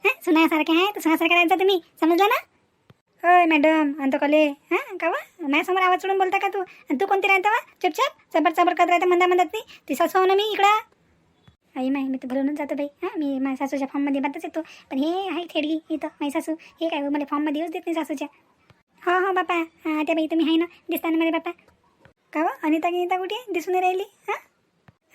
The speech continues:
आज रितेशजी, मुकेशजी गेले, त्यांच्या मित्रांनी आज पार्टी आहे म्हणे. हां, काल झाला पोळा, आज त्या माणसा माणसांची पार्टी आहे म्हणे बापा, कशाची येतं. मुकेशजी आणि रितेशजी दोन्ही पण सकाळी चालले गेले दोघं पण. आणि,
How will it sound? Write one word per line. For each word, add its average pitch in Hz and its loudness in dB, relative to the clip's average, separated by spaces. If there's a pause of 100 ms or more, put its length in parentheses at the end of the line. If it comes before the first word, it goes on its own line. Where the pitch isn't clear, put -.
(120)
आज 294 -2
रितेशजी, 302 -2
मुकेशजी 320 -4
गेले, 349 -4
त्यांच्या 294 -4
मित्रांनी 330 0
आज 320 0
पार्टी 330 -2
आहे 330 2
म्हणे. 330 2
हां, - -8
काल 302 0
झाला 302 -2
पोळा, 339 -2
आज 302 -2
त्या 320 0
माणसा 277 0
माणसांची 294 -2
पार्टी 285 -2
आहे 311 -2
म्हणे 381 -4
बापा, 359 -6
कशाची 277 -4
येतं. 240 -8 (1000)
मुकेशजी 302 0 (240)
आणि 285 2
रितेशजी 320 0 (140)
दोन्ही 320 2
पण 349 -2
सकाळी 330 -2
चालले 330 0
गेले 269 2
दोघं 262 0
पण. 254 -2 (340)
आणि, 302 2